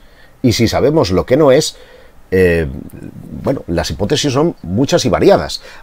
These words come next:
Ahora pónganle la carga de la prueba allá donde quieran, pero tenemos un hecho y hay que estudiarlo, y ese es, eh, el asunto que creo que es,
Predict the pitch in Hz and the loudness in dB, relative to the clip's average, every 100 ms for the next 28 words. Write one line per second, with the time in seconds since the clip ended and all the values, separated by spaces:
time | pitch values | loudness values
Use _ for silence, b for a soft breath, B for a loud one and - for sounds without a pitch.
0 | - 95 120 156 - 131 127 143 135 117 | 0 4 6 4 2 2 4 4 4 4
1 | - 131 135 123 98 113 143 - - 92 | 2 4 6 4 6 6 4 2 -2 2
2 | 104 151 110 - 185 76 b b - 98 | 4 4 4 4 4 4 b b -2 0
3 | 82 131 147 113 127 - 110 101 92 - | 0 0 0 0 0 2 2 2 0 -4
4 | 90 95 80 82 113 - 120 127 107 113 | 0 0 0 -2 -2 2 2 2 0 -2
5 | B B B 95 82 - 151 120 107 - | B B B -4 -2 2 2 2 0 -2
6 | B B - 95 107 113 - 104 - | B B -4 0 2 2 4 2 0